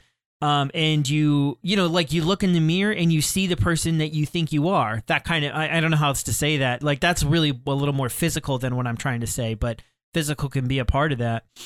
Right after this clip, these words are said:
Um, I think there is a power.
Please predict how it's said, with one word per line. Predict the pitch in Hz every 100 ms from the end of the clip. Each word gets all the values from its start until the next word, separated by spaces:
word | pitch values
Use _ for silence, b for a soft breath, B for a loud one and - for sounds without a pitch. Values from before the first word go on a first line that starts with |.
| B B _ _
Um, | 151 143 143
I | 160
think | - 190
there | - 170
is | 147
a | 131
power. | - - 147 151 151 135 123 120